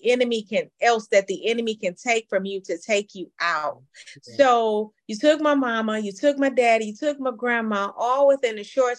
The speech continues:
Speaker 1: time frame. You made me feel like I was losing my mind. You put me in an environment with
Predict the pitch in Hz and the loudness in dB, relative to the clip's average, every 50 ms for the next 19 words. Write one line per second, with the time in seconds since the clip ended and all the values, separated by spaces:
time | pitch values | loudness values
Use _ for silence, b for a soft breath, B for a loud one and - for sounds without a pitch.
0 | - - 233 226 220 208 202 208 - 190 190 185 185 185 185 B B B B B | -6 -4 -2 -2 -2 -2 -4 -6 -4 -4 -2 -2 -2 -4 -6 B B B B B
1 | - 220 226 262 285 302 311 320 302 - 262 240 233 226 220 208 202 196 190 185 | -6 -2 2 4 4 4 2 0 0 0 0 2 2 0 0 -2 -2 -2 -2 -4
2 | 185 214 269 294 294 269 277 269 262 247 240 226 208 208 208 202 196 208 214 - | -4 -2 -2 -2 -2 -2 -4 -6 -6 -6 -4 -4 -2 -2 -2 -2 -4 -6 -10 -8
3 | - - 381 359 370 330 311 269 - 226 226 226 202 151 185 190 190 185 185 233 | -4 -2 -2 -2 -2 -4 -6 -4 -4 -2 -2 0 2 2 2 0 -2 -2 -2 0
4 | 254 262 262 262 262 254 220 214 196 190 196 | 2 4 4 4 4 2 0 -2 -2 -4 -4